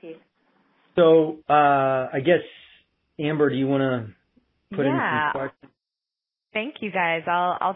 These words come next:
Speaker 3: take it from here. So, um, thank you to you, to you both for that. That was great. And if anybody wants to submit any questions, you can do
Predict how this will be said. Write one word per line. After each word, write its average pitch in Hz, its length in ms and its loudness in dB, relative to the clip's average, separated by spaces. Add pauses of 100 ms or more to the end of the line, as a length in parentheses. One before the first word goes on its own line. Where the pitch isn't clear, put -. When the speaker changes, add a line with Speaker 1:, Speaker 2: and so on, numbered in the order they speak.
Speaker 3:
take 208 160 -8
it 202 100 -10
from 196 160 -8
here. 190 420 -6
So, 170 380 -4 (300)
um, 165 440 -8
thank 208 220 -10
you 226 80 -6
to - 160 -12
you, 196 140 -6 (340)
to 214 60 -10
you 190 120 -8
both 160 220 -6 (100)
for 160 80 -8
that. 143 360 -4
That 151 100 -4
was 165 200 -8
great. 151 360 -6
And 165 300 -8
if 175 100 -8
anybody 185 400 -6
wants 175 320 -8
to 185 180 -10
submit 175 460 -8 (320)
any 185 260 -8
questions, 175 680 -8
you 160 100 -10
can 185 200 -10
do 180 200 -8